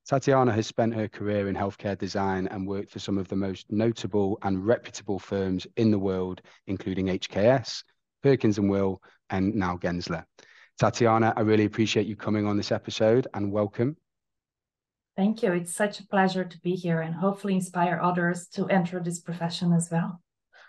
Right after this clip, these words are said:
Speaker 1: Awesome. I'd, I'd love for that to be the case. Um, but let's dive straight into it. I always start these episodes the same. So firstly, Tatiana, how and why did you get into architecture and design in the first place?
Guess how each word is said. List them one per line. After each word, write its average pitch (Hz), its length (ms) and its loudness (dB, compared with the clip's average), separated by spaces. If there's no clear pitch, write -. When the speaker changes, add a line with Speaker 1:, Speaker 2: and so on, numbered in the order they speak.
Speaker 1:
Awesome. 92 440 -4
I'd, 90 180 -2
I'd 87 220 0
love 123 160 6
for - 140 -8
that 85 180 -2
to - 80 -16
be 85 160 -2
the 85 80 -4
case. 127 440 -2
Um, 107 420 8
but 143 100 6
let's 160 220 6
dive 147 460 4
straight 131 320 2
into 117 340 2
it. 139 80 4
I 117 140 -2
always 110 320 0
start 107 340 -2
these 104 180 -2
episodes 101 540 -2
the - 140 -8
same. 101 340 0
So 110 160 0
firstly, 147 560 4
Tatiana, 110 640 0
how 160 360 2
and 135 160 4
why 117 440 2
did 104 220 -6
you 110 320 -2
get 98 240 -4
into 107 380 0
architecture - 600 -4
and 90 120 0
design 90 520 -2
in 98 80 -4
the 87 60 -4
first 101 340 -6
place? - 440 -14